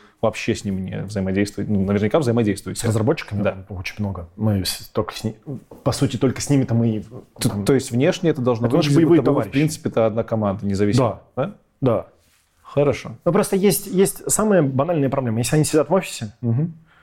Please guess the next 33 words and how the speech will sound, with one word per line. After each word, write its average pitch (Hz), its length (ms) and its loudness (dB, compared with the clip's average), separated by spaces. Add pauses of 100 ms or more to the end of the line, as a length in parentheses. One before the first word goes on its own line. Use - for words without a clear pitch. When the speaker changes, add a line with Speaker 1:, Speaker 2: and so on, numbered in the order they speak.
(200)
Speaker 2:
то 127 260 4
они 131 380 0
гораздо 123 340 0
более 117 280 2
команда, 120 420 0
чем 104 360 -4
мы 123 360 -2
для 110 140 4
них 110 200 -2
какие-то - 380 -8
внешние 101 560 -4
чуваки. - 420 -4
Если 139 320 0
это 147 140 -4
компания, 139 400 -4
которая 107 280 -4
работает 107 360 -2
на 107 80 0
удалёнке, 107 520 -2 (760)
то 117 120 2
они 117 240 2
нас 120 180 2
Speaker 1:
Разницы 113 200 2
Speaker 2:
чувствуют 110 240 0
Speaker 1:
вообще - 100 -6
не 113 100 0
Speaker 2:
совершенно 107 220 0
Speaker 1:
понятно. 110 180 0
Speaker 2:
точно 110 260 -4
членами - 260 -2
Speaker 1:
Потому 113 100 0
что 104 160 0
ваша 127 180 2